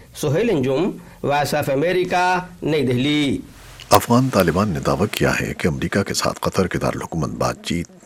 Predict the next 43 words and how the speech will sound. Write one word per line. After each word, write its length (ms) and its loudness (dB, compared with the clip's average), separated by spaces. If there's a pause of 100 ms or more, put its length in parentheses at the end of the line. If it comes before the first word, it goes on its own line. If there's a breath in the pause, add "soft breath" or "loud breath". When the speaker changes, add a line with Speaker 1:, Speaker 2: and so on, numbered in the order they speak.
(180)
Speaker 2:
محتاط 600 2
انداز 380 -4
میں 160 -4
آگے 280 -2
بڑھ 120 -8
رہی 240 -8 (100)
ہے۔ 60 -6 (800 loud breath)
تاہم 240 4
طالبان 380 6
نے 120 4
یہ 100 4
وضاحت 280 4
بھی 160 -6
کی 200 -6 (100)
ہے 80 -4
کہ 100 -2
دوحہ 340 -2
میں 180 -2 (100)
ہونے 160 2
والی 220 -2
بات 220 -2
چیت 260 -2
میں 80 -2
ابھی 200 0
تک 200 -4
کوئی 260 0
سمجھوتا 640 0 (140)
طے 160 2
نہیں 300 -8
پایا 260 -2
ہے۔ 320 -14 (640 loud breath)
دوسری 280 4
طرف 280 4
دوحہ 360 4
بات 220 2
چیت 200 0
سے 160 -6
متعلق 420 2
طالبان 420 2
کے 100 -6
تازہ 240 0
بیان 320 -4
پر 140 0